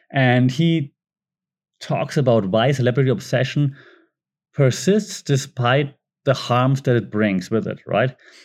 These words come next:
So he's got a propaganda model, and he critiques how, how media elevates entertainment and celebrity news as a distraction, what I just said,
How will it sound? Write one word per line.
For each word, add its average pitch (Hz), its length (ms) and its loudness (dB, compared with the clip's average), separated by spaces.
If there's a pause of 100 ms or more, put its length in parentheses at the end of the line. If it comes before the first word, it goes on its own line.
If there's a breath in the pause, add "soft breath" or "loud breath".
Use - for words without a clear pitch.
So 131 200 0
he's 185 260 2
got 175 120 2
a 151 60 4
propaganda 135 640 2
model, 113 340 2
and 113 460 2
he 139 160 0
critiques 180 480 -2
how, 135 240 2 (320 loud breath)
how 135 120 2
media 151 600 2
elevates 127 680 2
entertainment 135 640 0 (680)
and 233 300 2
celebrity 180 420 4
news 175 380 2 (320 soft breath)
as 143 240 2
a 147 80 4
distraction, 127 760 0
what 120 140 2
I 113 60 0
just - 340 -6
said, 147 240 -2